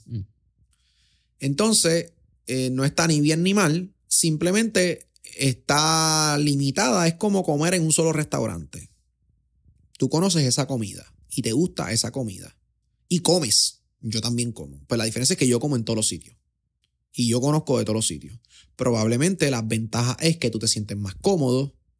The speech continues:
Speaker 2: porque siempre te sientas en la misma silla, ya conoces al mesero y tienes esa certeza que te regala la religión a la cual perteneces. Y estás en un comfort zone y eso no está mal. Te acomodaste.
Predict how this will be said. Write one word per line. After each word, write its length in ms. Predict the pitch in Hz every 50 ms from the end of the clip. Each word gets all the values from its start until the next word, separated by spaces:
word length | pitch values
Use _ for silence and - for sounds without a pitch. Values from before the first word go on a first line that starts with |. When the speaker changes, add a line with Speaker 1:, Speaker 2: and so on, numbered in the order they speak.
| _ _ _
Speaker 2:
porque 180 | - 131 113 117
siempre 260 | - 120 117 110 113
te 80 | - 113
sientas 260 | - 113 107 110 107
en 80 | 104 101
la 100 | 101 98
misma 240 | 110 110 110 95 95
silla, 500 | - - 190 160 127 123 123 123 - _ _ _ _ _ _ _ _ _ _
ya 160 | - 131 123 -
conoces 340 | 127 123 120 113 - 107 101
al 100 | 98 98
mesero 640 | 98 98 95 - - 175 151 123 120 117 123 - _ _ _ _ _ _ _ - - - - -
y 120 | 151 139
tienes 260 | 131 156 170 175 151
esa 280 | - 147 - - 156 147
certeza 920 | - - - 123 113 107 101 - _ - 147 143 - - 107 110 135 - _
que 120 | - 117
te 120 | 110 - 110
regala 320 | 107 117 107 110 110 120
la 100 | 135 139
religión 500 | 135 139 131 135 135 131 135 120 113 123
a 40 | 127
la 100 | 117 110
cual 160 | 104 110 107
perteneces. 640 | - 107 101 - - 98 92 87 - - - - _ _ _ _ _ _ _ _ _ _ _ - - - - - - - - _ _ _ _
Y 640 | - 180 180 175 175 170 170 170 170 170 165 165 170 - _ _ _ _ _ - -
estás 400 | 165 165 165 - - 165 180 190
en 100 | 208 202
un 140 | 208 208 185
comfort 360 | - 208 180 - 208 208 190
zone 380 | - - 233 240 233 220 196 180
y 60 | 165
eso 160 | 160 - 190
no 60 | 185
está 200 | 196 - - 208
mal. 380 | 180 170 190 214 202 135 104 - - _ _ _ _ _ _ _ _ _ _ _ _ _ _
Te 80 | - 131
acomodaste. 800 | 127 143 139 127 120 120 135 139 143 - - - 101 - -